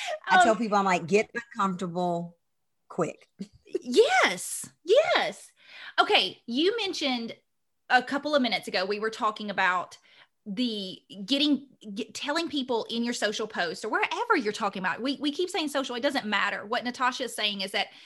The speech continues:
Speaker 2: in your messaging, in any content, we've gotta give people a way to interact with you. You
Speaker 1: Yes.
Speaker 2: also talked about in that, in your March the twenty, twenty-fourth video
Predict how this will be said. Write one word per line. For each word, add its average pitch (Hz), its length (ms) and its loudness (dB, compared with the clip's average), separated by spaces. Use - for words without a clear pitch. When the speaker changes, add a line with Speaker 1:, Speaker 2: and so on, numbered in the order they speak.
Speaker 2:
in 277 160 6
your 302 120 4
messaging, 214 500 0
in 226 120 -2
any 277 260 -2
content, 233 600 0
we've 240 180 0
gotta 247 280 8
give 285 160 -2
people 254 320 -2
a 220 40 2
way 196 460 2
to 254 120 -4
interact 208 440 2
with 196 160 -8
you. - 160 -14
You 302 440 2
Speaker 1:
Yes. 160 80 -14
Speaker 2:
also 277 420 2
talked 240 380 -4
about 185 440 -2
in 220 160 -4
that, 196 220 0
in 220 140 -2
your 226 120 -4
March 214 220 -2
the 233 40 -10
twenty, 214 400 -8
twenty-fourth 233 560 -4
video 156 560 -6